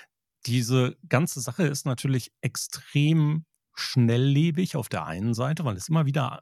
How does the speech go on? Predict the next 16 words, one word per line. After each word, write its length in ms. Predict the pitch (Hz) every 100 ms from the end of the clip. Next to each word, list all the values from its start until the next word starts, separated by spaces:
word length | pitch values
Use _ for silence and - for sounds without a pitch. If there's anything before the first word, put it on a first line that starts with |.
| -
unterschiedliche 560 | 156 147 135 127 113
Veränderungen 680 | - 107 95 175 170 160 156
gibt 220 | 143 -
und 220 | 113 101 113
dann 200 | 110 107
werden 340 | 110 107 98
wieder 220 | 139 156
neue 300 | 113 107 107
Gesetze 420 | 95 90 113 -
entworfen 420 | 101 - 95 - 110
oder 140 | 104
neue 320 | 107 110 104
Richtlinien. 600 | - - - 90 92 92 98
Und 220 | 92 -
viele 280 | - 127 120
Menschen 480 | 117 117 - 113